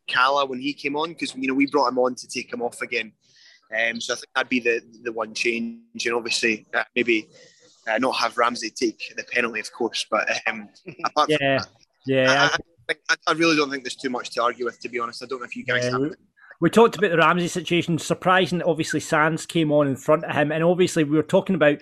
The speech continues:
Speaker 2: that whole thing of when a player is brought off the bench to take a penalty, and, you know, they're not kinda in game mode, if, if you like, you know, they need that time to get into the game,
Speaker 1: Yeah.
Speaker 2: you know?
Speaker 1: Yeah,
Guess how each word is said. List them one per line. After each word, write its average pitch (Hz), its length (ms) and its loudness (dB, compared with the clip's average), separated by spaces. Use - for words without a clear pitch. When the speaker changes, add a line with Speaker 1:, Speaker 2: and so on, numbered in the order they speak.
Speaker 2:
that 165 220 4
whole 165 280 4
thing 170 300 0
of 160 200 0
when 156 140 4
a 143 60 4
player 175 800 4
is 143 120 -2
brought 180 400 6
off - 160 2
the 170 100 2
bench 165 440 2
to 139 80 -2
take 170 300 0
a 190 60 4
penalty, 160 640 2
and, 156 280 0
you 175 80 6
know, 175 80 4
they're 170 120 4
not 190 320 6
kinda 175 340 2
in 190 220 6
game 202 400 6
mode, 208 300 8
if, - 240 2
if - 140 -4
you 180 80 2
like, 170 180 4
you 165 240 4
know, 170 80 4
they 165 140 4
need 180 180 2
that 185 300 4
time 170 300 4
to 160 100 -4
get 165 200 2
into 190 300 -2
the 190 80 -4
game, 160 240 0
Speaker 1:
Yeah. 147 80 4
Speaker 2:
you 139 80 -2
know? 165 160 -6
Speaker 1:
Yeah, 127 200 2